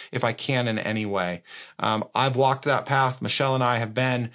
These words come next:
man, all over the place in our marriage, but by God's grace, we are on an incredible path. We have a great, uh, level of communication. Uh, we have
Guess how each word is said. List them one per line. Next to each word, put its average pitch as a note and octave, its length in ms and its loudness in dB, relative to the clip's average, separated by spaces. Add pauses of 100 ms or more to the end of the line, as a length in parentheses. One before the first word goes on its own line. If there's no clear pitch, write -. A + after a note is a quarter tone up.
(340)
man, A#2+ 680 0
all C#3 400 4
over C3 160 0
the B2 80 -2
place B2+ 340 0
in C3 60 0
our B2 120 2
marriage, A2+ 520 -2
but A#2+ 100 -8
by A#2+ 140 2
God's B2 280 0
grace, B2 460 0
we C3 120 2
are B2 100 2
on A#2 180 0
an A2 100 -2
incredible D3+ 720 0
path. B2 540 0 (400)
We B2+ 120 0
have A#2 240 0
a A#2 40 -2
great, C#3 540 0 (400)
uh, A2+ 120 0
level C#3 280 2
of B2 120 2
communication. F3 1040 0 (320)
Uh, A2+ 200 2
we C3+ 280 2
have B2 760 2